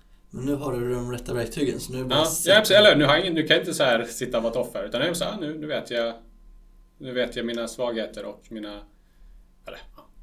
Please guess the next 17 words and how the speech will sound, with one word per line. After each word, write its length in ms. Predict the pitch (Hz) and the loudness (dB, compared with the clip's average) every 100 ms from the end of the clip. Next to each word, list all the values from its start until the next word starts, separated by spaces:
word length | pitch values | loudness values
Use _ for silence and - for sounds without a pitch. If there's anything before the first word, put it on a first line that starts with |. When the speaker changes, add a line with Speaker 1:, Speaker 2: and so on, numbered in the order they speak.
| - | -18
Speaker 2:
nu 140 | 113 104 | -16 -14
förenklar 300 | 110 107 107 101 - _ | -14 -12 -14 -16 -18 _
jag 100 | 123 - - | -10 -8 -6
det. 60 | 143 | -4
<laughs> 40 | |
Jag 100 | 131 | -4
måste 200 | 117 - | -4 -2
säga 100 | 127 | -2
det 60 | 117 | -2
helt 140 | 117 | -4
enkelt. 180 | 113 - - | -10 -14 -14
Eh, 480 | - 123 123 120 147 | -6 -2 0 2 4
men 80 | 160 | 4
ja, 240 | 156 165 | 4 4
ja, 60 | 170 | 4
nu, 260 | 170 151 147 | 4 0 2
ehm, 420 | 135 135 131 - | 2 0 -4 -10